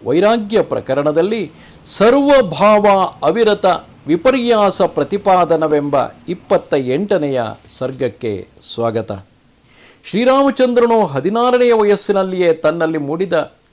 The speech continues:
ಖಿನ್ನತೆಗೆ ಮೂಲ ಕಾರಣವನ್ನು ವಿವರಿಸುತ್ತಾ ಹಲವು ಕಾರಣಗಳನ್ನು ನೀಡಿ ಅಂತಿಮವಾಗಿ ಜಗತ್ತಿನ ಪ್ರಸ್ತುತ ಸ್ಥಿತಿಗೆ, ಅಂದರೆ ಜಗತ್ತನ್ನು ನೋಡಿದಾಗ ಮೇಲುನೋಟಕ್ಕೆ ಕಾಣುವಷ್ಟು ವಾಸ್ತವದಲ್ಲಿ ರಮ್ಯವಾಗಿಲ್ಲ.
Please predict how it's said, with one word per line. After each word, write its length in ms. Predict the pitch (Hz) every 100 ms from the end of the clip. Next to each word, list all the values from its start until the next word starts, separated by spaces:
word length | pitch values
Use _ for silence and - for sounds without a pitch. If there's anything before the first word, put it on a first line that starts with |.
| -
ಖಿನ್ನತೆಗೆ 560 | 220 262 220 175 170
ಮೂಲ 400 | 147 127 160 233
ಕಾರಣವನ್ನು 720 | 214 156 160 165 156 151 135 -
ವಿವರಿಸುತ್ತಾ 680 | 110 120 151 156 175 202 160 - - _ -
ಹಲವು 380 | 165 240 262 262
ಕಾರಣಗಳನ್ನು 720 | 175 165 214 214 220 214 214
ನೀಡಿ 380 | 202 196 185 - - - _ -
ಅಂತಿಮವಾಗಿ 880 | 156 233 240 254 240 240 240 247 - - - - 120
ಜಗತ್ತಿನ 600 | 175 240 254 - 269 254
ಪ್ರಸ್ತುತ 540 | - 180 180 - 254 247
ಸ್ಥಿತಿಗೆ, 640 | 214 - - 160 226 202 - -
ಅಂದರೆ 380 | 151 208 185 160
ಜಗತ್ತನ್ನು 840 | 170 147 156 220 - 240 233 233 -
ನೋಡಿದಾಗ 480 | 113 147 185 190 190 196 135 156 - - -
ಮೇಲುನೋಟಕ್ಕೆ 1000 | 127 151 208 254 269 269 269 269 262 269
ಕಾಣುವಷ್ಟು 680 | 262 208 233 247 233 - 220
ವಾಸ್ತವದಲ್ಲಿ 680 | 165 180 - 214 208 202 190
ರಮ್ಯವಾಗಿಲ್ಲ. 1120 | 156 117 135 147 151 160 170 180 170 117 117